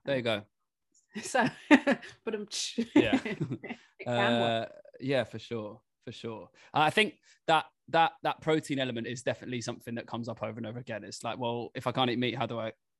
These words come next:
Speaker 1: get my protein? And like you said, there's, there's obviously other
Speaker 2: There's
Speaker 1: ways
Speaker 2: so
Speaker 1: that
Speaker 2: many
Speaker 1: you,
Speaker 2: sources.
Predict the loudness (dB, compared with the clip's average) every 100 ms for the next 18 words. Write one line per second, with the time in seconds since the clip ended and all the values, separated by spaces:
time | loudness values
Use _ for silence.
0 | -8 -6 -4 -6 -6 -10 -12 -12 -12 -12
1 | -12 -12 -12 -12 -14 -16 -14 -16 -16 -16
2 | -14 -16 _ -20 -20 -12 -8 -8 -6 -6
3 | -6 -2 0 0 -2 -8 -8 -8 -12